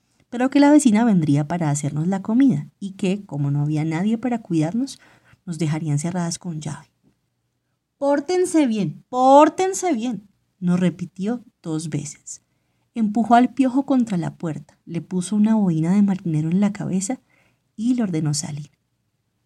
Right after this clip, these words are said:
El Piojo nos miró con los ojos grandes, abiertos, y le cayeron las lágrimas.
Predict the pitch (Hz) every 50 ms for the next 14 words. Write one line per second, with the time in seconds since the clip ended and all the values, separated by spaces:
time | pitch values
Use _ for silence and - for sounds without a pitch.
0 | _ _ _ _ _ _ _ _ _ _ _ _ _ _ 190 175 170 - - 185
1 | 170 180 190 185 190 190 202 185 180 175 165 160 - 185 180 185 185 180 170 165
2 | - 180 175 170 165 175 185 190 190 185 180 165 165 160 175 - _ - - -
3 | - 175 170 175 - 196 196 202 190 180 170 175 - _ - 180 - - - -
4 | - _ _ _ _ _ _ _ 180 185 185 185 180 185 180 175 175 170 170 170
5 | 175 185 180 175 175 - 175 180 190 - - - 190 185 - _ _ _ - _